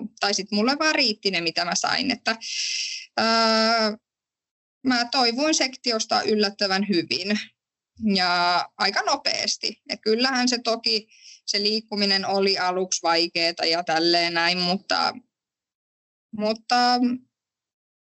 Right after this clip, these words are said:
en mä kokenut, nyt kun mä oon kokenut tän toisenkin synnytyksen, niin en mä voi nyt sanoa, että se sektio olisi ollut hirveän paljon haastavampi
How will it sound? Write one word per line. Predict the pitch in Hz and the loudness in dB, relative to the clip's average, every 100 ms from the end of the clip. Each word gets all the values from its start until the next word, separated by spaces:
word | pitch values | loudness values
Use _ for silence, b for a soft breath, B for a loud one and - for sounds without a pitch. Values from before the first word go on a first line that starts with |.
| _ _ - | _ _ -4
en | 269 | 0
mä | 254 | 2
kokenut, | 262 262 254 240 226 214 - | 2 0 0 0 -2 -4 -2
nyt | 247 247 | -2 0
kun | 220 | 2
mä | 214 | 2
oon | 214 | 2
kokenut | 226 226 226 220 | 0 0 -2 -2
tän | 247 | 0
toisenkin | 247 247 214 190 190 | 2 0 0 -2 -2
synnytyksen, | 180 185 185 185 - 196 | 0 0 0 -2 -2 0
niin | 202 190 | 0 0
en | 196 | 0
mä | 208 | 0
voi | 214 214 | 2 2
nyt | 208 214 | 2 0
sanoa, | 214 202 190 | 0 2 0
että | 196 - | 0 -2
se | 196 | 0
sektio | 190 185 - 185 | -2 -4 -6 -6
olisi | 185 | -4
ollut | 180 190 | 0 2
hirveän | 196 185 175 170 | 2 2 0 0
paljon | 170 170 170 | 0 0 0
haastavampi | 185 156 - - 160 190 202 - | 2 2 2 0 0 -2 -2 -6